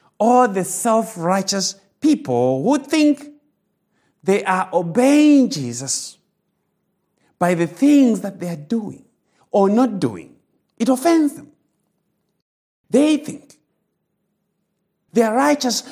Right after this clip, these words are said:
because they're still married to their high school sweetheart.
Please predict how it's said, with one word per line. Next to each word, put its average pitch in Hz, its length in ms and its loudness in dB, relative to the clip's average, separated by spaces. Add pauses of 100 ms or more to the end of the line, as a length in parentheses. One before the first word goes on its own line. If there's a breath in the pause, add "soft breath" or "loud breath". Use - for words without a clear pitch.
(160 loud breath)
because 240 560 -4
they're 202 140 -6
still 277 400 -2
married 226 480 -2 (240 soft breath)
to 233 80 -4
their 202 180 0
high 262 320 0
school 233 480 -2
sweetheart. - 880 -8